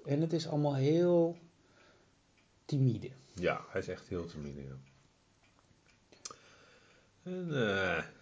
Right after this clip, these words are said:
Speaker 2: een beetje, een beetje, eh, ja.
Speaker 1: Nee, en dan zeker, dat, dat is een beetje het nadeel. Zeker na die, die Black Bock van Van der Streek.
Speaker 2: Eh, <laughs> ja, dat
Speaker 1: Ja,
Speaker 2: als je net
Speaker 1: dat
Speaker 2: die chocolade weg te
Speaker 1: zo.
Speaker 2: werken, dan, eh,
Speaker 1: Dan, dan
Speaker 2: valt
Speaker 1: valt
Speaker 2: deze
Speaker 1: dit wel
Speaker 2: een beetje
Speaker 1: in het niet. Maar als je
Speaker 2: een
Speaker 1: deze als
Speaker 2: beetje, eh,
Speaker 1: eerste drinkt,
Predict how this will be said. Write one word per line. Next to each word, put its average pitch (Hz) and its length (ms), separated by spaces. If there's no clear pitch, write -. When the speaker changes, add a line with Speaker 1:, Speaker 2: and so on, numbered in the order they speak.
Speaker 2:
een 247 320
beetje, 240 220
een 202 60
beetje, - 180
eh, - 440
ja. - 100
Speaker 1:
Nee, 214 160
en 208 140
dan 202 140
zeker, 190 640
dat, 175 300
dat 160 200
is - 80
een 160 80
beetje 156 280
het 135 180
nadeel. 170 540
Zeker 190 340
na 156 160
die, 143 360
die 123 400
Black 131 240
Bock 143 220
van 123 160
Van 127 140
der 110 80
Streek. 160 500
Speaker 2:
Eh, 170 420
<laughs> 143 200
ja, 143 240
dat 113 160
Speaker 1:
Ja, 185 180
Speaker 2:
als 147 100
je 139 60
net 147 40
Speaker 1:
dat - 100
Speaker 2:
die - 160
chocolade 117 440
weg 104 220
te - 140
Speaker 1:
zo. 101 160
Speaker 2:
werken, 113 300
dan, 101 300
eh, 98 140
Speaker 1:
Dan, 139 280
dan - 0
Speaker 2:
valt 143 140
Speaker 1:
valt 127 140
Speaker 2:
deze 127 120
Speaker 1:
dit 180 100
wel 196 100
Speaker 2:
een 180 40
beetje 180 60
Speaker 1:
in 175 80
het 151 140
niet. 170 240
Maar 123 120
als 131 140
je 151 60
Speaker 2:
een 151 60
Speaker 1:
deze 151 140
als 131 100
Speaker 2:
beetje, - 220
eh, 185 80
Speaker 1:
eerste 240 240
drinkt, 196 580